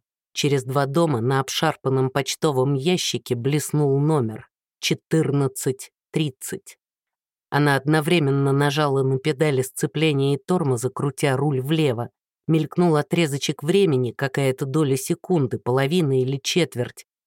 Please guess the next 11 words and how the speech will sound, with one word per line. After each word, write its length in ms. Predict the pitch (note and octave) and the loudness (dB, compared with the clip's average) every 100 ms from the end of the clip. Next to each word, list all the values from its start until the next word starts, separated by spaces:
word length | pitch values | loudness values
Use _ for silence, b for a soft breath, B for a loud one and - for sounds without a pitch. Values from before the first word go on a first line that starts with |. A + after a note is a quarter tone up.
| _ | _
в 100 | - | -8
течение 500 | F3 - F#3+ D#3+ D#3 | -4 2 2 4 2
которых 520 | E3+ E3 G3+ D#3+ - | 0 0 0 0 -2
колеса 460 | - D#3+ F#3 - C3+ | 0 2 0 0 -4
с 100 | C3+ | -2
водительской 640 | C#3+ D#3 - C3+ - D3+ | -2 -2 -4 -6 -4 -4
стороны 600 | - D3+ D#3 E3 E3 C3+ | -2 0 2 2 2 2
оторвались 640 | C3 D3 C#3+ D#3+ E3+ D3 | 0 -2 0 0 0 -2
от 100 | C#3 | -4
грунтовой 580 | B2+ D#3+ D#3 - D3+ D3 | -2 0 0 0 2 0
дороги, 560 | C3 D3+ F3+ F#3+ C3+ | 0 0 2 0 0